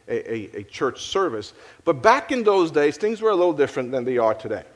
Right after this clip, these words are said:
See, back in those days, um, each person on the first day of the week was to decide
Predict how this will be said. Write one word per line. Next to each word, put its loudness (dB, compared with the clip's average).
See, -6
back 6
in 4
those 4
days, 4
um, 6
each -6
person 4
on 0
the -2
first -2
day 6
of 6
the 8
week 0
was 2
to -8
decide 6